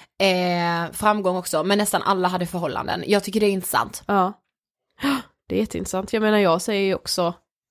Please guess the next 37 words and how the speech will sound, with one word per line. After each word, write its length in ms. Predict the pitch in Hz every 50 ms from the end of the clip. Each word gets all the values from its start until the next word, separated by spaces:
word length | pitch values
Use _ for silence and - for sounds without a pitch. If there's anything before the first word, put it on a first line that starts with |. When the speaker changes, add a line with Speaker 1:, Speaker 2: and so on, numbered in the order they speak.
| _ _ _ _ _ _ - -
Speaker 2:
det 120 | 214 233
första 440 | - - 277 302 - - - 185 185
som 160 | - 214 220
slår 300 | - - 294 240 160 143
mig 220 | 160 165 185 175
är 120 | - 196 185
ju 140 | 170 180 185
också 340 | 180 - - - - -
så 120 | - - 180
här, 300 | 160 143 143 143 - - _
ja, 100 | - 190
men 320 | 202 202 190 190 190 190 185
liksom 360 | 180 180 - - 180 180 180
relationer 640 | 180 180 175 180 180 - 202 165 123 131 117 165 170 160
och 80 | 175
förhållanden 520 | - 185 175 170 123 87 92 98 104 107 104
och 100 | - -
sånt. 140 | - 208 208
Speaker 1:
Nej, 120 | 196 190
men, 200 | 190 180 - 180
men 200 | 185 - 139 185
mitt 220 | 190 180 170 - -
är 80 | 185
verkligen 280 | 180 175 175 180 180 175
framgång. 240 | 175 170 160 147 -
Speaker 2:
Ja, 160 | - 214 233 262
men 160 | 269 262 233
det 60 | 240
är 60 | 226
framgång 420 | 233 - 262 247 240 220 208 208 -
också. 440 | 247 233 - - - - - - - _ _
Det 80 | - 190
är 60 | 196
Speaker 1:
Mm. 120 | 202 214
Speaker 2:
verkligen 400 | 214 220 - - 190 180 180 180 - -
väldigt 500 | 180 220 226 233 220 175 135 139 - -
nära 420 | - 196 202 208 190 - 107 98